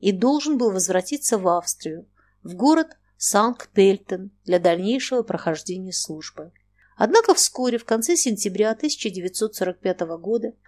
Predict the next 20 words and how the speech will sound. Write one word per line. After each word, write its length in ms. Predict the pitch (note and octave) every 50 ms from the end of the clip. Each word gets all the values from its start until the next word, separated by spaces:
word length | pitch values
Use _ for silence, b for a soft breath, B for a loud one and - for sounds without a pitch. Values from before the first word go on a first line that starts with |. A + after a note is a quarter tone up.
| _ _
в 40 | G3+
родительский 640 | A3 B3+ C#4+ F#4+ F#4+ F#4+ - - - - C#4+ C4
дом 260 | G#3 G#3+ B3+ C#4 D4 C4+
приехал 420 | - A3+ C4 E4+ D#4+ - F4 D#4+ D#4
мой 140 | D#4 D#4+ B3+
брат 400 | G3 G3+ G#3 G#3 G#3 G#3 - - _
Иван, 540 | - C#4+ C4 G3+ F3+ F3 E3+ E3 E3 F3+ F#3 -
подполковник, 960 | - A3+ - - A3 G#3+ G#3+ G#3+ - - F#3+ E3+ E3 E3 D#3 D3+ D#3+ - - _ _ _ _ _ _ _ _
начальник 560 | F#3+ F3 F3+ - - A3+ C4 C#4+ C#4+ C#4+ -
штаба 520 | - - - - G3+ G3 G3 F#3+ F3+ F#3 F#3+
семьсот 520 | - - - F#3+ F#3+ - D4 - G3 -
восемьдесят 580 | G#3 G#3+ G#3 - G3+ F#3+ F3+ F3+ - - F#3 -
шестого 580 | - - F#3 - - - B3 B3 B3 A#3+ A#3 - _ -
минометного 640 | G#3 G#3+ G#3+ A3+ A3+ A#3+ D4 F4 E4+ D#4+ D4+ C4 B3
полка 640 | F#3+ - F3 E3+ F3 - - - G#3+ A#3 B3+ - _ _ _ _ _ _ _
двести 580 | - D#3+ F3+ F#3+ B3 D#4 F4+ F#4 F#4 - - B3+
тридцать 580 | - - G#3+ A#3 A3 - - F3 F3 - - -
пятой 400 | G#3+ A3 B3+ C4+ - C4 B3 G#3+
гаубичной 720 | E3+ F3 F#3+ G#3+ B3 B3 A3 G#3 A3+ A3+ - - A#3+ A#3
бригады, 640 | G#3 F#3+ A#3 A#3 G3+ G#3+ G#3 G3+ G3 F#3+ F#3+ G#3